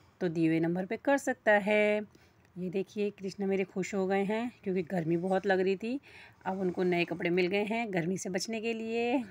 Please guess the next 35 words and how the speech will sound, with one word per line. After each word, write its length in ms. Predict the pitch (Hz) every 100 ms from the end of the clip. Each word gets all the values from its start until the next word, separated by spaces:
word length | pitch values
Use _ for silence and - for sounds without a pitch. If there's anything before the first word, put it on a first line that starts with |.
| - 214
<laughs> 100 | 196 _ - - - - - - _ - -
आप 200 | 202 196
लोग 200 | 196 196
भी 120 | 202
बताइएगा 640 | 190 185 190 180 175 185 180 185 - - - - _ _ _ _ - - _ - -
कि 80 |
आप 120 | 196 185
अपने 200 | 202 208
कृष्णा 540 | - 190 180 - 190
को, 320 | 185 196 202
राधा 340 | 196 180 175 185
को 200 | 190 196
या 120 | 208
लड्डू 400 | 190 170 180 185
को 260 | 190 247 330 - - -
क्या 140 | 202 190
पहनाते 500 | 196 185 175 - 175
हैं 240 | 208 311 - _ 180
गर्मियों 380 | 175 165 175 175
के 80 |
time 240 | 185 180 175
में। 220 | 185 277 - _ _ _ _ _ _ _ - _ _ _ _ - - _ _ _ _ _ _ _ _ _ _ _ _ - - _ _ -
अच्छा 280 | 214 - 214
लग 160 | 208 202
रहे 140 | 196
हैं 120 | 202
ना? 200 | 208 254 330 - _ _ _ _ _ _ _ _ -
क्योंकि 200 | - 190
मुझे 300 | 180 170 165
तो 80 | 185
बहुत 320 | 185 180 175
ही 60 | 196
अच्छे 180 | 185 196
लगते 260 | 180 -
हैं 260 | 196 196